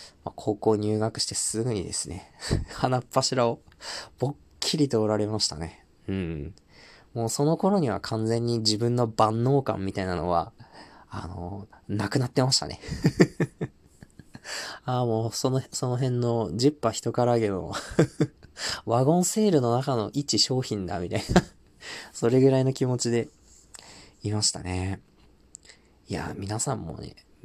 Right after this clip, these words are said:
ね。まあ今これを聞いてる方って、まあお-、成人さ-、されてる方がほとんどなので、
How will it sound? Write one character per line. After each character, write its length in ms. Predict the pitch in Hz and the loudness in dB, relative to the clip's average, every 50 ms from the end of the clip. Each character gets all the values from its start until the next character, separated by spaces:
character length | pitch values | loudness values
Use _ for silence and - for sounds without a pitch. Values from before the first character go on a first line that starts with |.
| - - - | -20 -20 -14
ね。 300 | - - 104 101 - - _ _ _ - _ _ _ _ _ _ _ _ _ _ _ _ _ _ - - - - - - - - - - - | -10 -8 -8 -8 -8 -12 _ _ _ -20 _ _ _ _ _ _ _ _ _ _ _ _ _ _ -20 -20 -20 -20 -20 -20 -20 -20 -20 -12 -4
ま 140 | - 107 101 | 0 0 0
あ 40 | - | 0
今 280 | 101 135 190 240 196 - | 2 2 4 4 4 2
こ 140 | - 127 | 2 2
れ 80 | 120 127 | 4 4
を 80 | 143 139 | 4 4
聞 140 | - 143 | 4 2
い 60 | 139 139 | 2 4
て 180 | 151 139 131 | 4 4 6
る 420 | 131 131 127 123 113 - - - - - | 6 6 4 4 2 0 -4 -18 -18 -12
方 280 | - - 135 - 139 131 | -8 -8 -2 2 2 2
っ 80 | 135 - _ _ _ _ _ _ - - _ - | 2 2 _ _ _ _ _ _ -20 -20 _ -6
て、 140 | - - 71 | -4 -4 -4
ま 280 | 71 - - 120 110 | -4 -6 -4 -2 -2
あ 60 | 92 | 0
お-、 180 | 85 92 95 98 - | 0 -2 -4 -4 -4
成 260 | - - - 113 113 | -4 0 2 2 2
人 160 | 110 123 123 131 | 2 0 0 0
さ-、 200 | 135 131 127 - - | 0 -2 -2 -4 -6
さ 200 | - - - 123 | -6 -2 0 0
れ 80 | 123 | 0
て 100 | 120 - | 2 2
る 80 | 127 123 | 2 2
方 240 | - 127 120 - 123 | 2 0 0 0 -2
が 60 | - | -2
ほ 140 | - - - | -2 -8 -6
と 140 | - 175 180 | -2 0 0
ん 60 | 151 | 0
ど 100 | 131 98 | 0 -2
な 80 | 73 65 | -4 -4
の 100 | 65 69 | -4 -4
で、 320 | 95 101 98 85 - - | -2 -2 -2 -4 -6 -8